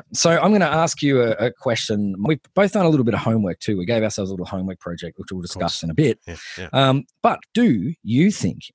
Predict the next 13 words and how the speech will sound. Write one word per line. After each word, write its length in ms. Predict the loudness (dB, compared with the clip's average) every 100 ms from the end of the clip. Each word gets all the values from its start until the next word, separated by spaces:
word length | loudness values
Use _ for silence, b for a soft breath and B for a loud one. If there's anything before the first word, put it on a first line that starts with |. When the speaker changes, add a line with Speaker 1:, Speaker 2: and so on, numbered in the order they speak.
| 0
Speaker 1:
in 240 | 2 2
your 300 | 2 4 2
professional 480 | 0 0 0 2 0
opinion, 460 | 0 -2 0 -2 -4
that 420 | -4 -2 0 -2 -8 _ _ _ _
horror 340 | -2 2 2 2
films 560 | 0 0 0 -4 -8 -4
being 440 | 0 2 2 -2 -6 _
produced 500 | -8 -2 0 0 -2 -4
and 280 | -2 0 -2
created 420 | -2 -2 -2 -4
these 180 | -6 -4
days 340 | -4 -4 -10